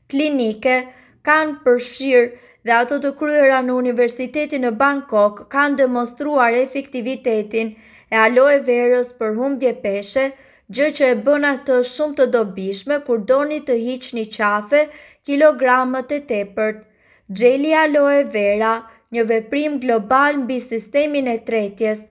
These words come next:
Kjo pije mund të ndihmojë njerëzit të cilët shpesh kanë probleme me lëvizjet e zorrëve. Në qoftë se zorrët tuaja janë të pastra dhe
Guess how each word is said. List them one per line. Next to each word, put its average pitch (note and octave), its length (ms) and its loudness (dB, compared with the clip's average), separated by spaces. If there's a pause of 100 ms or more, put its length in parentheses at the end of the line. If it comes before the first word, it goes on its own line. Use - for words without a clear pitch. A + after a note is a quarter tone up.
(520)
Kjo E4+ 180 2
pije B3 400 0
mund D4 380 -2
të D#4 80 0
ndihmojë C4 640 -2
njerëzit A3+ 580 -2
të C#4 140 0
cilët C4+ 500 -2
shpesh C#4+ 480 0
kanë C#4+ 380 -2
probleme G#3+ 720 -2 (400)
me A3+ 160 0
lëvizjet B3 680 0
e A#3 100 2
zorrëve. G#3 680 0 (500)
Në A#3 140 0
qoftë D#4 480 0
se B3 280 -2
zorrët C#4 540 2
tuaja B3 420 2
janë C4 340 0
të B3+ 120 0
pastra A3+ 600 -2
dhe A3 200 -4